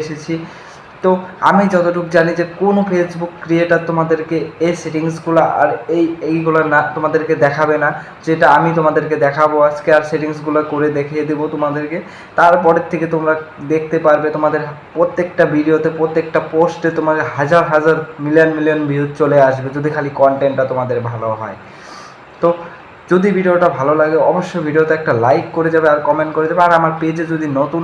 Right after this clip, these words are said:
হয়ে থাকো, পেজটা অবশ্যই ফলো করে যাবে। আর এরকম ধরনের ভিডিও দেখার, সবার আগে দেখার জন্য আমার পেজটাকে অবশ্যই একটা সাবস্ক্রাইব করে দিয়ে যাবে। তো চলো বন্ধুরা, আমরা ফোন স্ক্রিনে যে তোমাদেরকে সেটিংসগুলো দেখিয়ে দিচ্ছি, আর তোমাদের প্রোফাইলটা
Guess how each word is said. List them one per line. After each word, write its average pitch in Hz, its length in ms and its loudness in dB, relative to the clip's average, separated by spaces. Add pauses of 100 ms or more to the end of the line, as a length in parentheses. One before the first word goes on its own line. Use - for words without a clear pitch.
হয়ে 156 100 0
থাকো, 151 280 -6
পেজটা 160 340 -2
অবশ্যই 160 340 -4
ফলো 147 240 0
করে 156 180 0
যাবে। 165 140 2 (120)
আর 156 80 4 (140)
এরকম 185 280 -4
ধরনের 160 340 -2
ভিডিও 156 320 -2
দেখার, 147 280 -2
সবার 156 200 2 (880)
আগে 170 260 4
দেখার 165 360 -2
জন্য 170 180 0 (200)
আমার 160 240 2
পেজটাকে 160 440 0 (140)
অবশ্যই 185 400 0
একটা 165 140 -4 (120)
সাবস্ক্রাইব 156 460 0 (120)
করে 143 140 0
দিয়ে 139 180 0
যাবে। 120 260 0 (800)
তো 170 80 -2 (100)
চলো 190 260 6
বন্ধুরা, 185 300 4
আমরা 165 120 2 (120)
ফোন 170 320 0
স্ক্রিনে 165 340 -2
যে 160 220 4
তোমাদেরকে 151 380 -2 (120)
সেটিংসগুলো 147 520 -4 (120)
দেখিয়ে 143 320 -2
দিচ্ছি, 143 460 -4
আর 143 160 2
তোমাদের 143 300 -2 (100)
প্রোফাইলটা 147 500 0